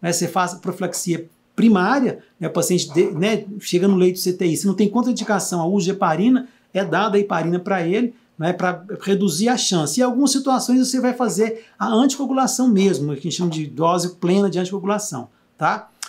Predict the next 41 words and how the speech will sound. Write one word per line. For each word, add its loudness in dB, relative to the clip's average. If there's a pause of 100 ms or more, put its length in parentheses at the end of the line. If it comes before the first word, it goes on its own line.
(100)
Então 2
é 0
essa, 0
essa 0
é 4
o, 2
é, -4
é, -4
é, -4 (100)
é -2
a, 0
é -4
o, -6
é -4
o, -2 (520)
é -6
a 0
situação 0
atual 2
da 2
covid. -2 (220)
Felizmente, 0 (120)
esses 0
casos -2
que -8
evoluem 2
pra, -2
pra -14
trombose 0
são -4
casos -4 (340)
mais -2
graves, -4
casos -6
brando, -2
aquilo -4
que -16
eu -20
falei -2
pra -6
vocês. -6